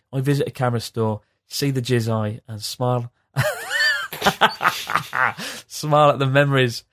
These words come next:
of that day." Uh, from Georgie. Oh dear.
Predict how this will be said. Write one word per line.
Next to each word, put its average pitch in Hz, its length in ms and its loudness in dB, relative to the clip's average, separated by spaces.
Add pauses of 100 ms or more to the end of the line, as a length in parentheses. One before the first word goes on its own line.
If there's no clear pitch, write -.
(240)
of 120 220 0
that 117 240 0
day." 113 340 0 (360)
Uh, 113 280 -2
from 117 260 -10
Georgie. 110 640 -4
Oh 117 100 -6
dear. 110 380 -4